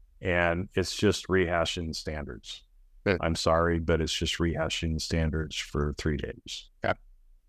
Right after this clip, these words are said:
Speaker 1: Uh, and telling you how you need to follow the standards, right? But, but with that, and one of the reasons why I have the Audit Leader Forum as well, is a group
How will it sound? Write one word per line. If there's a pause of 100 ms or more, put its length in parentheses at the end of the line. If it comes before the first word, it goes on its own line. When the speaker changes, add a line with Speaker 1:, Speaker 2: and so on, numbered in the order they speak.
(140)
Speaker 1:
Uh,
and
telling
you
how
you
need
to
follow
the
standards,
right? (760)
But,
but
with
that, (220)
and
one
of
the
reasons
why
I
have
the
Audit
Leader
Forum
as
well, (960)
is
a
group